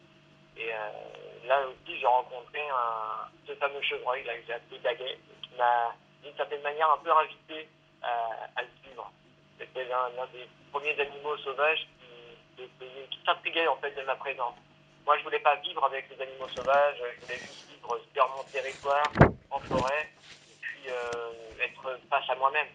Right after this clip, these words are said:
Ce qui a été le cas d'ailleurs pendant sept ans, hein, euh, aussi, euh, sauf que, voilà, on développe d'autres connaissances,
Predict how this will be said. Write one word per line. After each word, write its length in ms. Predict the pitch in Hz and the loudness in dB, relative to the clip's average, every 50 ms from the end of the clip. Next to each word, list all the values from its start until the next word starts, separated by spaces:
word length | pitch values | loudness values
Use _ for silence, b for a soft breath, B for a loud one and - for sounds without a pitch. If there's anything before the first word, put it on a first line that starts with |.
| - - - - - - _ - _ _ _ | -20 -20 -20 -20 -20 -20 _ -20 _ _ _
Ce 40 | - | 2
qui 80 | 160 | 4
a 60 | 156 | 4
été 180 | 156 156 170 160 | 4 4 2 -2
le 60 | - | 0
cas 140 | - 165 165 | 2 2 4
d'ailleurs 280 | 147 139 143 156 160 156 | 4 6 6 6 6 6
pendant 280 | 135 127 131 135 127 | 4 0 0 0 -2
sept 240 | - - 147 143 - | -2 -4 -4 2 4
ans, 420 | 185 170 156 147 143 143 143 143 131 | 6 6 6 6 4 4 4 2 2
hein, 40 | 127 | 2
euh, 220 | 123 123 127 131 | 0 -2 -4 -6
aussi, 340 | 127 - _ - - - 139 | -10 -12 _ -20 -20 -12 -8
euh, 480 | 123 120 117 117 113 113 113 117 120 117 - - | -6 -6 -4 -6 -6 -8 -8 -8 -10 -12 -12 -10
sauf 160 | 143 143 139 - | -12 -10 -10 -8
que, 60 | 143 | -6
voilà, 280 | 143 131 131 127 123 127 | -4 0 2 2 2 2
on 160 | 123 117 117 | 0 -2 -8
développe 360 | 131 135 131 135 147 151 147 - - - - | -8 -8 -6 0 0 0 0 -2 -6 -10 -4
d'autres 320 | 156 165 156 - - 147 | -4 -4 -4 -2 -2 -2
connaissances, 600 | 143 147 143 143 143 139 - 147 143 151 151 147 | -2 -2 -4 -4 -6 -6 -2 0 2 2 2 0